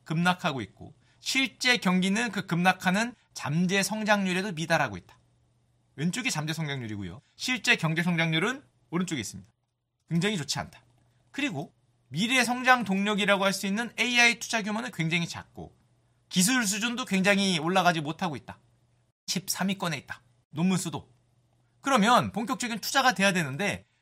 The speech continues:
벤처 투자는 축소되고 있고, 유니콘 기업은 우리가 따라가야 되는 선진국들에 비해서 굉장히 숫자가 작다. 게다가 요즘에는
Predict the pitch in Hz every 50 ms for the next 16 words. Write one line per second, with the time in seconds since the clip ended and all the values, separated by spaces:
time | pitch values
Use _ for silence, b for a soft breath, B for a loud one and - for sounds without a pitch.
0 | _ _ _ - 175 233 254 247 - 285 277 277 - - - 269 262 269 269 240
1 | - - - - 262 226 240 202 190 156 - - - 110 135 180 - 156 180 214
2 | 240 254 - - - - 247 240 233 202 226 220 220 208 240 254 262 277 294 -
3 | _ _ _ _ _ _ _ _ _ - 208 233 233 214 214 - 220 226 226 220
4 | 220 214 185 190 196 202 196 - 233 233 226 226 214 202 175 - 190 165 165 156
5 | 156 156 151 - 208 226 220 b b b _ - 139 151 143 156 151 147 - -
6 | - - 135 - - - - _ - - _ _ _ _ _ _ _ _ _ _
7 | _ 185 175 220 214 190 185 190 180 226 226 220 214 247 262 302